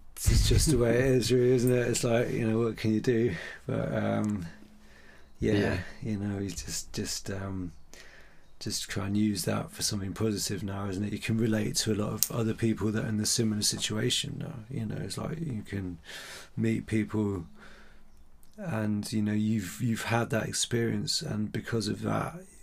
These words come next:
Speaker 1: you're, you're able to, um, to identify with them and relate to them and advise them, encourage them, you know,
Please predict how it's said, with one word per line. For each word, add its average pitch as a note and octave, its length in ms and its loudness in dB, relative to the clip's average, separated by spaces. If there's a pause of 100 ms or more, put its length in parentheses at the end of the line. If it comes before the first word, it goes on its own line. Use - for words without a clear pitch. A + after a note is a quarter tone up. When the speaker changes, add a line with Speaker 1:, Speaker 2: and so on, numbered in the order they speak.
Speaker 1:
you're, G#2 520 -2
you're G#2+ 480 -2
able G#2 380 0
to, G2+ 460 -2
um, G2 400 -6 (1500)
to A2 140 -4
identify G#2 640 -2
with G2+ 200 -6
them G2+ 180 -6
and G2 160 -8
relate G2+ 300 -2
to - 140 -10
them F#2+ 480 -8 (920)
and D#3+ 120 -6
advise G#2 440 0
them, G2+ 160 -2
encourage G2 500 -2
them, F#2 300 -6
you G#2 80 -6
know, F#2+ 140 -8